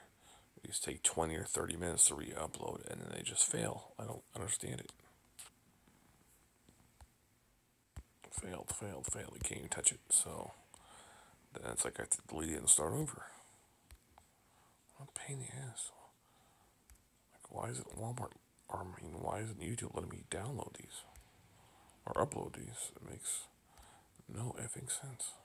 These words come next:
Upload video. Oh, wait, I have to do it from the GoPro app, that's right. Go to media.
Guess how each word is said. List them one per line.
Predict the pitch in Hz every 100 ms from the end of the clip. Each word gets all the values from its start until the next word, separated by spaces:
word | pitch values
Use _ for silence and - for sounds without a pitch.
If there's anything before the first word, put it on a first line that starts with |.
| - - - - - - - - -
Upload | - - - -
video. | - - 127 127 - - - - - - - _ _ _ _ _ _ _ _ _ _ _ _ _ _ _ _ _ _ _ _ - - - -
Oh, | 50
wait, | - -
I |
have | - -
to | - -
do | 50
it | -
from | - - 50 101 - - - - - - - - - - - -
the | - -
GoPro | - - - - -
app, | - 120
that's | - -
right. | - - - - - - - - - - - - - - - - - - - - - - -
Go |
to | 73
media. | 113 104 110 127